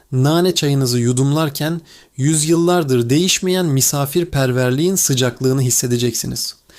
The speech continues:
Atlas Dağları'nın heybetli manzarasına karşı kurulan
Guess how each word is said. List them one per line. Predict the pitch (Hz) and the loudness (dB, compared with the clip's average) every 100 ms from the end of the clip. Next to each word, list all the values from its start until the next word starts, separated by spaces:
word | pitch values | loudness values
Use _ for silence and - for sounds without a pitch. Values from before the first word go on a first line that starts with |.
| - - - | -20 -20 -6
Atlas | 147 143 175 170 | -6 -2 -2 0
Dağları'nın | 139 131 127 123 120 117 113 - - _ - | 0 2 2 0 0 -2 -8 -14 -20 _ -4
heybetli | 151 165 170 170 180 | 0 4 2 2 0
manzarasına | 156 139 131 131 117 131 127 | 2 2 2 0 0 -2 -4
karşı | 156 131 - 170 | -4 -4 -4 -4
kurulan | 147 139 139 170 | -2 0 2 -2